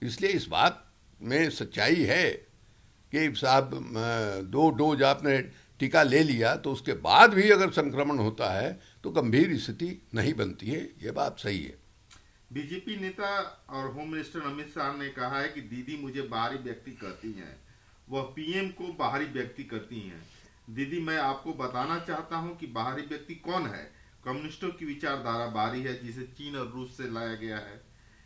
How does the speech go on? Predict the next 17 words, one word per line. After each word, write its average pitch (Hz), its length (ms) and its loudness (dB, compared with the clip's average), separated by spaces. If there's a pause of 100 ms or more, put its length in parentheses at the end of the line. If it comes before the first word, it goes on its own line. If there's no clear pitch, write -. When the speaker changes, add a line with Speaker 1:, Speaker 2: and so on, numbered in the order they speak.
(120)
Speaker 2:
कांग्रेस 170 340 0
का 165 120 -4
नेतृत्व 165 460 -6
बाहरी 151 340 0
है, 143 300 -2
इटली 156 300 -6
से 170 160 -2
आया 135 240 2
है। 113 360 -6 (340)
टीएमसी 160 400 -4
का 165 180 -2
वोट 143 540 -2
बाहरी 139 340 2
है 135 140 -2
जो 127 180 -6
घुसपैठिए 107 680 -8
हैं। 71 300 -14